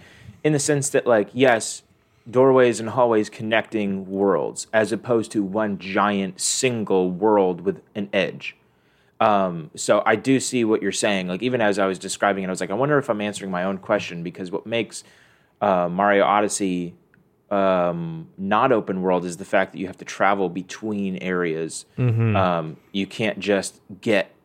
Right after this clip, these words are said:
Speaker 1: you know, they don't bleed into each other. They are
Speaker 2: Yeah.
Speaker 1: separate areas. So I guess that does, that it does answer the question. I, I'm a little fuzzy on the definition of sandbox, but I think I get the,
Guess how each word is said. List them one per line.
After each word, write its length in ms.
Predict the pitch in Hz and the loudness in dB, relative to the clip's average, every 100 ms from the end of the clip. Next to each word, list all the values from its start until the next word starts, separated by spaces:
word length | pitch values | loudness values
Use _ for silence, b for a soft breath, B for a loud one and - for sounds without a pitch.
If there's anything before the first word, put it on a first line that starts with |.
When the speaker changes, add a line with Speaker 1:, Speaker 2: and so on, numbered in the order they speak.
| _ | _
Speaker 1:
you 80 | - | -2
know, 80 | 104 | 0
they 120 | 98 | 2
don't 180 | 117 113 | 0 0
bleed 300 | 110 107 101 | 0 2 2
into 260 | 98 92 90 | 0 0 -2
each 180 | 80 | -2
other. 280 | 92 53 50 - | -6 -6 -6 -2
They 140 | 104 | -2
are 180 | - 101 | 2 2
Speaker 2:
Yeah. 60 | 101 | 2
Speaker 1:
separate 500 | 90 92 - - - | 0 -4 -2 -4 -2
areas. 500 | 90 85 80 - - b b - | -4 -2 -4 -6 -12 b b -2
So 120 | 107 | 0
I 40 | |
guess 180 | 101 110 | 2 0
that 200 | - 98 | 0 -2
does, 380 | 85 95 87 - | 0 -2 -2 -6
that 200 | - 92 | -6 -4
it 160 | 92 85 | -4 -4
does 180 | 92 87 | -6 -6
answer 180 | 90 | -8
the 60 | - | -8
question. 360 | - 98 - 87 B B | -4 -4 -6 -12 B B
I, 220 | - 131 131 | 4 6 4
I'm 140 | 127 | 2
a 40 | 123 | 4
little 420 | 143 147 143 - | 6 6 4 -4
fuzzy 420 | - 127 127 135 | 2 4 4 0
on 140 | 113 104 | 0 0
the 140 | 95 | 0
definition 480 | 82 117 120 110 110 | 0 0 -2 -6 -6
of 60 | 95 | -2
sandbox, 420 | 117 120 131 - | 0 2 2 0
but 80 | 98 | -6
I 60 | |
think 260 | 95 123 113 | -4 -4 -2
I 80 | 101 | 0
get 240 | 101 95 | 0 -2
the, 220 | 95 85 | -2 -2